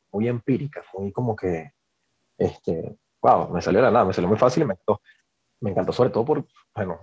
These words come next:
<laughs> lo que, de nuevo, retomando el tema del principio, todo lo que yo pasé fue como que, wow, yo no pensé que yo fuera a responder así tan fácil. Bueno, yo antes,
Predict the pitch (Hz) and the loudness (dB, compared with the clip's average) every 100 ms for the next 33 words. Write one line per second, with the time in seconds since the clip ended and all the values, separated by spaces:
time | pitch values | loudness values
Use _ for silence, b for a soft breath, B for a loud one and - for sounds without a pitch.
0 | - - - 107 - 110 98 95 82 _ | -8 0 0 0 -2 2 4 2 0 _
1 | _ 107 104 104 104 120 117 117 107 104 | _ 0 2 4 6 4 2 -2 -2 0
2 | 101 107 113 120 117 98 - 107 123 123 | -2 0 0 0 -2 -6 -8 -4 -4 -4
3 | - 107 117 113 95 104 - 117 110 117 | -2 0 2 0 -2 -2 0 0 -2 -4
4 | 120 107 95 107 101 92 101 - 107 110 | -6 -8 -6 0 0 -2 -12 -8 -4 -2
5 | 113 110 117 113 113 - 101 107 - 107 | 0 0 0 0 -2 -6 -8 -8 -6 -2
6 | - 101 95 98 - 92 107 123 135 | 0 -2 -4 -8 -8 -8 -4 -4 -4